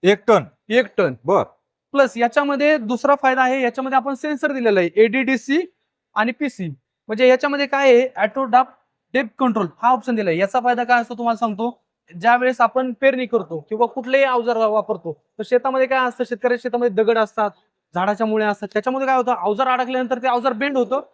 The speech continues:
Speaker 2: ट्रॅक्टरला झटका बसू शकतो. मग त्याच्यामुळे काय होतं, जर काही अडथळा आला की ऑटोमॅटिक आपल्या अवजारवरती येते,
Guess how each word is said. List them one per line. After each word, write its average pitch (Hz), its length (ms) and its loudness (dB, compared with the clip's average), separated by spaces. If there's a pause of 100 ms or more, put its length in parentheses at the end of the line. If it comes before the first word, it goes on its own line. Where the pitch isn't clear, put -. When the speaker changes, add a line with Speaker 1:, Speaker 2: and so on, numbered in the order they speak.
(160)
Speaker 2:
ट्रॅक्टरला 254 320 -4
झटका 269 280 0
बसू 254 220 -4
शकतो. 185 400 -8 (180)
मग 233 140 -6
त्याच्यामुळे 277 420 -4
काय 277 160 -4
होतं, 247 200 0
जर 254 120 -4
काही 254 200 -4
अडथळा 247 380 0
आला 240 160 2
की 247 120 -8
ऑटोमॅटिक 277 440 -2
आपल्या 269 260 4
अवजारवरती 254 480 0
येते, 165 280 -2